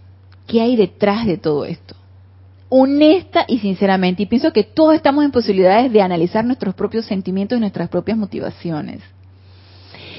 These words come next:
Y si todavía no las conocemos, amada presencia de Dios soy y amada señora Astrea,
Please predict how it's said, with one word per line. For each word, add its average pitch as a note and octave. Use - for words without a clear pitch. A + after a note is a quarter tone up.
Y G3+
si G#3+
todavía G#3+
no G#3
las G#3
conocemos, F#3
amada F3
presencia F3
de F3+
Dios E3+
soy E3+
y A3+
amada G3
señora F3
Astrea, -